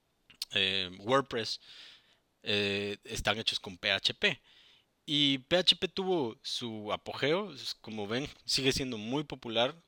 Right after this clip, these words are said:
Eh, sin embargo, miren la comparación en cuanto a el salario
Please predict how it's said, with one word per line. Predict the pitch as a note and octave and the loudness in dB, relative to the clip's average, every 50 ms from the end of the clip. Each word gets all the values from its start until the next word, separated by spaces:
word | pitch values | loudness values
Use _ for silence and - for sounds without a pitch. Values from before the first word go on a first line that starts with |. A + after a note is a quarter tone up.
| _ _ _ - | _ _ _ -14
Eh, | A#2 G#2+ G#2+ G#2+ G#2 G#2+ - - - _ _ _ _ _ _ _ _ _ _ _ _ - | -12 -10 -10 -10 -10 -12 -12 -14 -18 _ _ _ _ _ _ _ _ _ _ _ _ -6
sin | - - C3+ C3 | -4 -2 -2 -2
embargo, | B2+ B2 A#2+ C3 D3 E3 F3 F3+ F3 D3 - _ _ _ _ _ _ _ _ _ _ _ _ _ _ - | 0 2 6 6 6 6 4 0 -2 -2 -6 _ _ _ _ _ _ _ _ _ _ _ _ _ _ -8
miren | A2 C3 D3 D#3+ F3 F3 | -2 0 0 0 2 0
la | E3+ - | -2 -2
comparación | - D3+ A#2+ - A2 G2 - - - B2 B2+ D3 E3 B2 - - _ _ _ _ _ - | -2 -4 -6 -4 -4 -2 -2 -2 -4 -6 -6 -8 -10 -12 -16 -20 _ _ _ _ _ -12
en | A#2+ A2+ | -12 -12
cuanto | - - - G#2+ G#2+ G#2+ G2 - A2 G#2+ G#2 G2+ | -12 -10 -8 -8 -8 -8 -8 -8 -6 -4 -2 0
a | G2+ G2 G2 G2+ - - _ - | 0 0 -2 -4 -8 -12 _ -6
el | A2+ A#2+ | -6 -4
salario | A#2 - - G#2 G2+ G#2+ A#2+ C3+ C3 A#2 A#2 B2+ C3+ C3+ | -4 -2 -2 -2 -2 0 0 0 0 -2 -2 -6 -8 -10